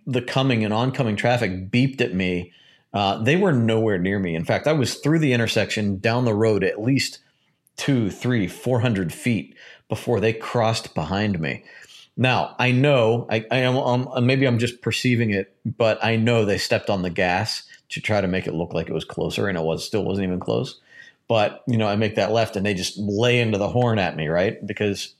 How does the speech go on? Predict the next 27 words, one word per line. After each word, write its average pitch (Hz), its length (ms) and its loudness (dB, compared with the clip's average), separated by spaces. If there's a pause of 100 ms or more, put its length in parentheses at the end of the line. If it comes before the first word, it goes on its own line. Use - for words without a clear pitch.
(240)
I 98 160 -2
crossed - 420 -4
their 85 140 -2
path. - 400 -6 (1200)
And 104 180 0
so, 117 540 2 (480)
um, 110 600 2 (600)
you 127 140 4
know, 127 180 4
like, 120 500 0 (640)
that 131 360 2
person, 165 600 2
like, 120 300 0
I 151 140 2
can 139 260 2
look 139 240 2
at 120 120 0
that 113 240 0
person 104 480 0
and 101 200 -2
say, 95 380 2
like, 85 200 0
I 151 40 2
don't 165 140 0
get 160 140 2
mad. 98 280 -2
Like, - 220 -4